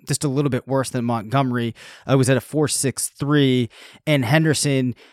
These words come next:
uh, four four nine, although I believe he actually might have had one, and I'm not sure if it didn't count, that was quicker than that.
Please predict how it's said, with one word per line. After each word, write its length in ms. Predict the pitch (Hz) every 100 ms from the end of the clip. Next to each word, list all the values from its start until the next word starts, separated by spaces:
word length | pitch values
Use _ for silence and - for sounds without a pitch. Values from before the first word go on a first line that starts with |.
| _
uh, 340 | 131 127 123 -
four 580 | - - 165 165 127 135
four 640 | - - 165 156 139 120 -
nine, 640 | 127 139 139 123 107 107
although 260 | 113 131 131
I 80 |
believe 340 | 120 127 180 156
he 120 | 127
actually 440 | 123 147 - 123
might 260 | 107 107 123
have 120 | 117
had 360 | 104 110 107 107
one, 320 | 120 117 110
and 80 | 110
I'm 80 | 110
not 200 | 117 -
sure 180 | 131
if 80 | 113
it 80 | 110
didn't 240 | 117 104
count, 260 | - 123 107
that 100 | 101
was 120 | 98
quicker 320 | - - 117
than 180 | 95 92
that. 220 | 95 92